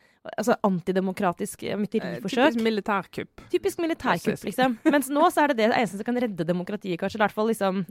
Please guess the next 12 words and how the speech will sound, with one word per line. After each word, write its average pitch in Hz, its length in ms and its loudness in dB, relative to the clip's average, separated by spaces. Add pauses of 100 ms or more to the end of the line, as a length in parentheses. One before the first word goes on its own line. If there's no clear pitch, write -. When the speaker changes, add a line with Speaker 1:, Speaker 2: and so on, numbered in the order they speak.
Speaker 1:
eh, 185 560 -2
Speaker 2:
Mm. - 100 -10
Speaker 1:
America 170 420 -2
as - 160 -6
we 180 80 -4
know 175 200 -4
it, - 220 -10
eh, - 200 -4
er 185 340 -2
nettopp 196 380 -6
det, 262 160 0
da. 294 120 4